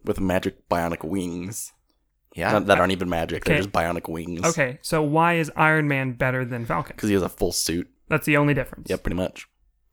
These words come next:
Speaker 2: And more money.
Speaker 1: And he can shoot lasers out of his hands.
Speaker 3: I mean, that's true.
Speaker 1: And he actually takes the lead on things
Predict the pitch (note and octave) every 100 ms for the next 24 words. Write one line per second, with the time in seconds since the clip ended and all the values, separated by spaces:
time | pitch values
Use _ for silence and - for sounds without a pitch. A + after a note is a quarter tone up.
0 | _ _ _ - - D2+ D#2 D#2+ F2 F2
1 | D#2 C2+ C2 B1+ G2+ G2+ F#2+ - F2 E2+
2 | F2 F#2 F2+ E2 - - F2 E2 F#2+ -
3 | - _ _ _ _ _ _ _ C#3+ C#3+
4 | C#3 - - - C3+ A#2+ C#3 - G2+ F2
5 | F#2 G2 F2+ F#2+ F#2 E2+ F2+ F#2+ G2 G#2
6 | A2 -